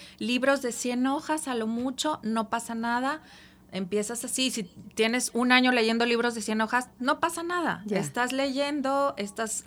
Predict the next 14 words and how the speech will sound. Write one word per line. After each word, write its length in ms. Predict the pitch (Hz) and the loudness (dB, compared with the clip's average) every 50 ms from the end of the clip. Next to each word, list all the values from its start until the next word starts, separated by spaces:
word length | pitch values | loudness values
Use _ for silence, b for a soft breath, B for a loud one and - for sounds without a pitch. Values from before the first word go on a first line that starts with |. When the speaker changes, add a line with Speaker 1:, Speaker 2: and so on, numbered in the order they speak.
| 214 208 | 0 2
Speaker 1:
logrando 920 | 214 208 202 208 208 208 208 208 208 208 220 220 220 220 214 202 - - - | 4 4 4 6 6 6 4 4 2 2 2 4 4 4 4 4 2 0 0
hacerlo 540 | - 196 196 - 202 190 190 202 208 208 208 | -2 -2 0 0 -2 0 2 2 2 2 2
el 160 | 208 214 226 | 4 6 6
hábito, 520 | 247 254 254 262 254 254 - - 262 262 | 6 6 6 2 -4 -4 -4 -4 -2 -2
entonces 460 | 254 240 226 - 214 202 - 220 208 | -2 -4 -4 -6 -6 -4 -4 -6 0
váyanse 520 | 208 240 240 247 269 269 269 - 311 320 320 B B B B B B B | 0 2 2 2 0 -2 0 0 -2 -2 -2 B B B B B B B
con 220 | - 208 208 208 | -4 -2 0 2
libros 340 | 202 214 208 208 226 226 - | 2 2 0 0 -2 -2 -4
pequeños, 680 | - 214 208 214 - 233 254 269 294 302 330 320 - - | -6 -10 -10 -4 -4 -2 0 0 0 0 -2 -2 -6 -6
historias 560 | - 196 185 - - - 190 190 190 196 196 - | -6 -6 -6 -6 -2 0 0 2 2 0 -2 -4
que 80 | - | -10
te 200 | 175 - - 160 | -10 -8 -8 -8
gustan. 420 | 156 151 - - - - - - - | -8 -8 -10 -10 -12 -12 -12 -12 -6
Speaker 2:
Sí. 380 | - - - 202 180 156 139 | -4 0 2 2 2 2 0